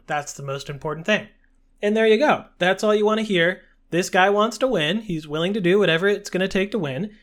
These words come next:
Doesn't mean he has to like it. Doesn't mean he has to hate it. Um, but this is bigger than him.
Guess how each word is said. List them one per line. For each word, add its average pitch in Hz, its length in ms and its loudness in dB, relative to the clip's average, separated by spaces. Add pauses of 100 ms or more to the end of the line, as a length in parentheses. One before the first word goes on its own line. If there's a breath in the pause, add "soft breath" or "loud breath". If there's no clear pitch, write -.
(140 loud breath)
Doesn't 170 260 -6
mean 202 180 0
he 214 120 -2
has 214 220 -2
to 233 80 -6
like 160 260 0
it. 220 160 2
Doesn't 175 260 -2
mean 196 200 0
he 208 80 2
has 196 220 2
to 170 100 -2
hate 226 180 2
it. 190 300 0 (480 soft breath)
Um, 170 560 -2 (160)
but 175 320 0 (120)
this 180 220 -4
is 208 80 -2
bigger 202 260 2
than 226 140 -2
him. 240 320 0